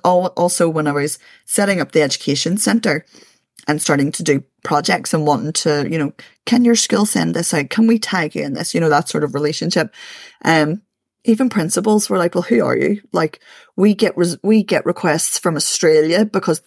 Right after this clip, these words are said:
somebody wants to research working class Protestant boys because they're underachieving. So I kinda understand why so many groups would be insular and would be hesitant of outsiders, because it's almost like,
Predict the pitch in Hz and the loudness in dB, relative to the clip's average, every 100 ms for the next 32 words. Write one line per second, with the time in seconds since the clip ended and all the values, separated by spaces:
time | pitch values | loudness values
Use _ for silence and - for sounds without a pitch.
0 | - - 151 160 165 151 - - 156 147 | -6 -4 -2 0 0 0 -2 -2 0 0
1 | - 147 127 - 151 131 156 - 147 - | 2 0 0 0 0 0 -4 -2 -2 -2
2 | 165 139 - 135 127 147 143 147 - 165 | -2 -2 0 -2 0 2 2 2 0 -2
3 | 139 139 147 139 139 151 165 151 175 220 | 0 0 0 0 0 -2 -2 0 2 0
4 | - - - - 240 247 - 262 269 220 | -2 -16 -12 -2 -2 0 0 0 0 0
5 | 196 180 - 156 147 147 156 165 147 151 | 0 0 0 2 2 2 -2 0 0 0
6 | - 165 151 151 151 - 143 - - - | -2 -2 -2 -4 -4 0 -2 -2 -6 -6
7 | _ - 160 160 - 240 240 240 220 - | _ -2 0 0 0 0 2 2 0 2
8 | 240 233 233 - 180 170 165 170 233 226 | 2 2 0 0 -4 0 0 2 0 2
9 | 233 226 233 233 220 247 208 - 220 214 | 0 0 2 2 0 -2 -2 0 0 2
10 | 233 - 220 214 214 220 214 208 180 156 | 0 0 0 0 2 2 2 0 0 -2
11 | - | -4